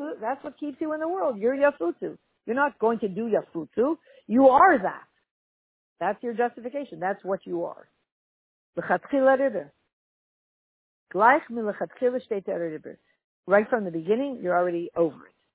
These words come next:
You're over it before you even started. Good. Thank God. So, <laughs> and then we have to know another thing. Mainosecha. You have to spread the mayanis of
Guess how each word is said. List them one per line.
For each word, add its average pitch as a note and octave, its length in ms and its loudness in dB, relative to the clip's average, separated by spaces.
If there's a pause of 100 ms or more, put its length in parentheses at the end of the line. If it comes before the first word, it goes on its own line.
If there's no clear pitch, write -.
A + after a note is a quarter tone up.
(180)
You're F3 200 -4
over C#4+ 260 4
it E4 120 0
before F4 280 -2
you E4 100 -2
even D#4 260 -4
started. D#4 500 4
Good. C4+ 280 0 (720)
Thank D3 200 -20
God. C#3+ 280 -10 (880)
So, B3 340 6 (600)
<laughs> - 680 -18
and A3 200 -2
then D4 460 4
we G3+ 120 4
have G#3 140 4
to A3 80 -2
know G#3+ 180 6
another A3+ 280 2
thing. E3 180 -10
Mainosecha. G3 720 0 (1160)
You G3 240 -6
have A3 320 0
to G#3 100 -6 (120)
spread A3+ 320 -2
the G3+ 60 0
mayanis F#3+ 560 -2
of - 80 -10